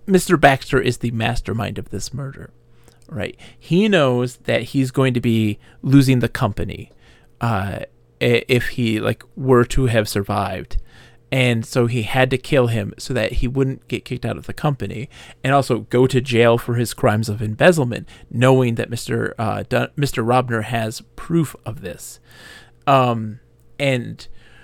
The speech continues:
so we know that he has the, the, the, the means to want to do so. We also learn in the scene of the crime that, uh, there are muddy footprints that lead out to this balcony.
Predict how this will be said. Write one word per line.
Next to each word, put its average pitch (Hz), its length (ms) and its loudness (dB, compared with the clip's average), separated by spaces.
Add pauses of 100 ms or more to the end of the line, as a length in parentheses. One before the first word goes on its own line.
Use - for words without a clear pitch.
(600)
so 135 240 8
we 135 260 4
know 151 200 6
that 131 140 0
he 135 180 -2
has 131 260 4
the, 113 320 -2
the, 104 540 -2
the, 117 200 -6
the 117 180 -4
means 135 400 2
to 143 100 -2
want 120 180 2
to 131 80 -4
do 127 220 0
so. 120 400 -8 (360)
We 139 200 -2
also 208 400 4
learn 127 400 4
in 170 300 0
the 220 60 2
scene 190 240 0
of 143 120 -2
the 139 80 -2
crime 110 560 -2 (200)
that, 117 840 -2 (120)
uh, 113 220 -4
there 120 220 -2
are 113 260 -2
muddy 135 280 0
footprints - 680 -4
that - 180 -4
lead 131 160 0
out 139 200 4
to - 100 6
this 110 160 -2
balcony. 117 760 0